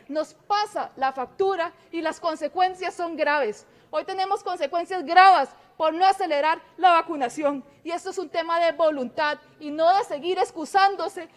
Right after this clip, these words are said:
de las malas decisiones que han venido tomando. Y les voy a leer, compañeros, para que todos estén al tanto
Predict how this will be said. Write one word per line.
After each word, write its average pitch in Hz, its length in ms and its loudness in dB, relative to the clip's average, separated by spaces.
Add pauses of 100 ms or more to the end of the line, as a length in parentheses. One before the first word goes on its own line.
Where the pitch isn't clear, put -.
(140)
de 302 140 -2
las 285 140 0
malas 392 320 6
decisiones 320 540 -6
que - 80 -8
han 277 80 -4
venido 262 320 -2
tomando. 185 400 -10 (580)
Y 302 100 -10
les 285 180 0
voy 277 160 4
a 370 80 4
leer, 320 300 2
compañeros, 240 560 -4
para 214 180 -6
que 196 120 -14
todos 277 280 -2
estén 285 240 -10
al 277 120 -8
tanto 302 380 -10